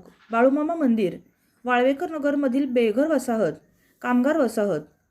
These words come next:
तुळजाभवानी मंदिर येथील रस्ते डांबरीकरण, काँक्रीट रस्ता, गटार, ओढा, समाज मंदिर, हायमास्ट दिवे अशा विविध विकासासाठी एक्कावन्न कोटी ऐंशी लाख रुपये कामांचा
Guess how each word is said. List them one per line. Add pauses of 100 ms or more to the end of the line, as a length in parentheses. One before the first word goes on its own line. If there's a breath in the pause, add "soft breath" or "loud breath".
(140)
तुळजाभवानी
मंदिर (480)
येथील
रस्ते
डांबरीकरण, (460)
काँक्रीट
रस्ता, (360)
गटार, (240)
ओढा, (200)
समाज
मंदिर, (1080)
हायमास्ट
दिवे (360 soft breath)
अशा
विविध
विकासासाठी (340 soft breath)
एक्कावन्न
कोटी
ऐंशी
लाख
रुपये
कामांचा